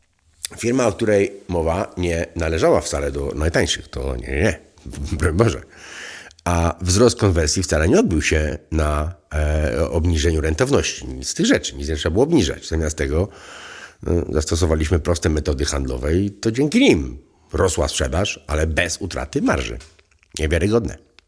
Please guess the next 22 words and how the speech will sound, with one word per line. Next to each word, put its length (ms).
No 100
pewnie, 260
że 140
tak. 160
To 260
niewiarygodna 840
bajeczka. 540
Tak 180
sobie 220
to 120
można 360
wytłumaczyć. 680
No. 200
Do 120
momentu, 640
kiedy 240
nie 120
nauczysz 460
się 160
tego 260
sama, 380
sam, 320